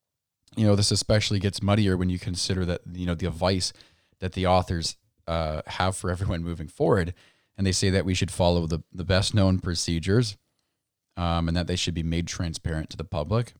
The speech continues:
They should require, uh, you know, a favorable risk to benefit ratio, um, which should be informed by engaging relevant communities, using an accountable system of oversight and monitoring. And all of it sounds great,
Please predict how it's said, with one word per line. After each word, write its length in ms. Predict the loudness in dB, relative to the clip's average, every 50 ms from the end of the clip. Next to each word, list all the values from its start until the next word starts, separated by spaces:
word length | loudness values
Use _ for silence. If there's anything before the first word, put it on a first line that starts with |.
| _ _ _ _ _ _ _ _ -10
They 100 | -8 -8
should 160 | -6 -4 -4
require, 640 | -4 -6 -4 -2 2 2 4 4 2 2 0 -2 -4 -6 _ _ _ _ _ _ _ _ -8
uh, 200 | -6 -6 -6 -6 -6
you 80 | -6
know, 80 | -6 -6
a 40 | -6
favorable 760 | -6 -6 -4 -4 -2 -2 -4 -6 -6 -4 -4 -4 -6 -6 _ _
risk 420 | -18 -10 -6 -6 -4 -4 -6 -8 -10
to 80 | -10
benefit 400 | -10 -8 -8 -8 -8 -10 -12 -10 -8
ratio, 480 | -6 -6 -4 -2 0 2 2 2 0 -2 -8 _ _ _ _ _ _ _ _ _ _ _ _ -6
um, 380 | -4 -2 0 0 -2 -2 -2
which 120 | -2 -2 -2
should 160 | -2 -2 0
be 100 | 0 0
informed 520 | -2 -2 -4 -2 -2 0 0 0 -2 -2
by 200 | -2 -2 0 0
engaging 500 | -2 -2 -2 -2 -2 -2 -2 -4 -4 -2
relevant 380 | 0 -2 -2 -2 -4 -6 -8 -10
communities, 640 | -8 -8 -6 -4 -4 -2 -2 -2 -2 -2 -4 -6 -10 _ -10
using 320 | -6 -6 -4 -2 -2 -2
an 60 | -2 -2
accountable 480 | -4 -2 0 0 2 2 0 -2 -4
system 400 | -4 -4 -4 -4 -2 -2 -2 -2
of 120 | 0 0 0
oversight 480 | 0 0 0 -2 -2 -2 -2 -2 -2
and 100 | -2 -2
monitoring. 520 | -2 -2 -2 0 0 2 2 2 2 0 -2 -6 _ _ _ _ _ _ _ _ _ _ _ _ _ _ _ _ _ _ _ _ _ _ _ 2
And 80 | 4
all 80 | 6 6
of 60 | 6
it 80 | 4 4
sounds 340 | 6 8 8 8 8 6 4
great, 380 | 2 2 4 4 4 4 2